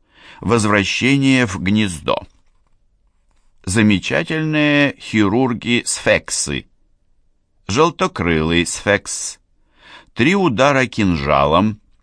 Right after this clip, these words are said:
Личинка и куколка. Выбор пищи. Лангедокский сфекс. Мудрость инстинкта. Невежество инстинкта.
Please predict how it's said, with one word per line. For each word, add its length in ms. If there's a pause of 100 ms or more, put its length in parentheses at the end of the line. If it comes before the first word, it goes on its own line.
(840)
Личинка 840
и 260
куколка. 960 (1000)
Выбор 540
пищи. 800 (760)
Лангедокский 1080
сфекс. 840 (680)
Мудрость 720
инстинкта. 920 (760)
Невежество 960 (120)
инстинкта. 880